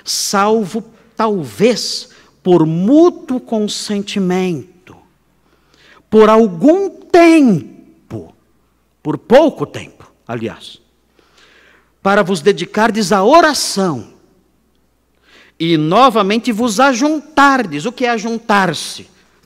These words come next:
Ter relações sexuais. Por quê? "Para que Satanás não vos tente no campo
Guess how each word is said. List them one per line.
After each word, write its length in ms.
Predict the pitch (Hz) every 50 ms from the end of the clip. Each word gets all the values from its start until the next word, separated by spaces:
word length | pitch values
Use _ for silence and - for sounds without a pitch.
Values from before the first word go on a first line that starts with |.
| _ _
Ter 180 | 165 170 175
relações 600 | 170 185 196 208 220 208 - - 262 277 285 262
sexuais. 720 | - - 175 - - 185 156 127 104 90 - - - - _ _ _ _ _ _ _ _ _ _ _ _ _ _ _
Por 180 | - 269 285 269
quê? 400 | - - 214 147 110 - - - - - _ _ _ _ -
"Para 200 | 151 147 156 151
que 140 | - - 147
Satanás 640 | - - 170 - - 160 156 156 156 160 135 123
não 400 | 139 156 156 165 175 202 220 220
vos 480 | 202 170 151 165 208 208 - - - -
tente 1040 | - _ _ _ - 156 151 139 127 110 104 _ _ _ _ - - - - 82 _ _ _ _ _ -
no 200 | 143 135 139 135
campo 840 | 139 _ _ - 190 208 214 185 143 - - - _ - 92 90